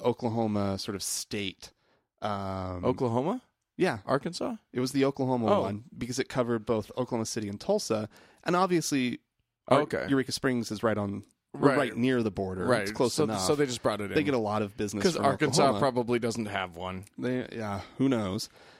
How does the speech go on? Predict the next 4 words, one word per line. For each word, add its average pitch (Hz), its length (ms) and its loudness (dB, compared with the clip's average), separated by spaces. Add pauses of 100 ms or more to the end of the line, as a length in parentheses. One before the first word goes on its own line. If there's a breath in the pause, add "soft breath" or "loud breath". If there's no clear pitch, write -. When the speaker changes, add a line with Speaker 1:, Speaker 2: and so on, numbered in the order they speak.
(180 loud breath)
Speaker 1:
Um, 123 500 2 (140)
and 131 680 0 (140)
they, 120 420 2
uh, 104 420 0